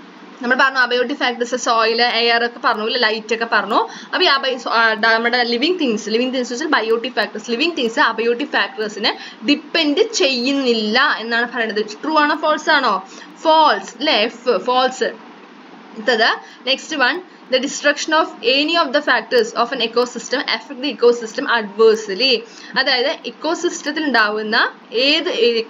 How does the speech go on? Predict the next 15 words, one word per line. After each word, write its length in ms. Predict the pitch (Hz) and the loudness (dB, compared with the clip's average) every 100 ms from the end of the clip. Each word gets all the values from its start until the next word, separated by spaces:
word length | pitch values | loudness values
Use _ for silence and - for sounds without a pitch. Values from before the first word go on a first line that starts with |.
| - | -2
ഒരു 200 | 254 339 | -2 -2
ഇക്കോസിസ്റ്റത്തിൽ, 680 | - 262 262 254 277 233 | 0 0 0 -4 -4 -2
ഏതൊരു 300 | 214 226 254 | 0 0 0
ഇക്കോസിസ്റ്റത്തിലും 600 | 277 - 240 233 233 262 | 0 0 -2 -2 -4 -2
ഒരു 140 | 254 370 | -2 -2
ഫാക്ടറിന് 500 | 359 269 240 262 269 | 0 -2 -2 -4 -2
ഉണ്ടാവുന്ന 520 | 240 214 202 208 285 - - - | 0 0 0 -2 -4 -6 -10 -4
എന്തെങ്കിലും 680 | 269 269 277 277 294 - 202 | -2 0 -2 0 0 -2 -10
distractions 840 | 233 - - 226 220 226 196 - 254 466 - - - - | -10 -8 -2 -2 -2 -10 -10 -4 0 0 -4 -16 -10 -2
ആ 100 | 311 | -2
ecosystem 580 | 269 302 302 294 302 330 | -2 -6 -10 -8 -6 -2
കംപ്ലീറ്റ് 520 | 285 254 269 311 311 | -2 -2 -2 0 0
ആയിട്ട് 180 | 247 277 | 0 0
effect 320 | 226 220 - | -4 -6 -6
ചെയ്യും, 540 | 240 202 214 247 190 | -6 -4 -2 -2 -4